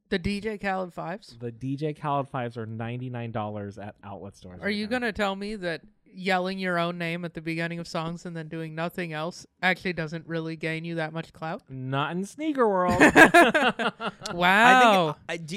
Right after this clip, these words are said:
Speaker 3: what do you, why do you think that those aren't, aren't worth, are, like, 'cause we saw them for sale
Speaker 1: Bring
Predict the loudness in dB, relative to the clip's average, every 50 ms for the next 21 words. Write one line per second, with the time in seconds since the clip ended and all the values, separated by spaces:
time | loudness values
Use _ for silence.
0 | -6 -2 0 0 2 0 -2 -4 -4 -4 -2 -2 -2 -2 -4 -8 -8 -8 -10 -10
1 | -8 -8 -6 -6 -6 -6 -6 -6 -6 -6 -6 -8 -12 -16 -16 -10 -6 -4 -4 -4
2 | -6 -8 -10 -10 -8 -10 -10 _ -10 -10 -10 -10 -8 -6 -6 -6 -8 -12 _ _
3 | _ _ -6 -4 -4 -2 0 -2 -2 -2 -2 -2 -2 -2 -2 -4 -6 -8 -8 -10
4 | _ _ _ -4 0 0 0 0 0 -2 0 2 4 4 4 4 4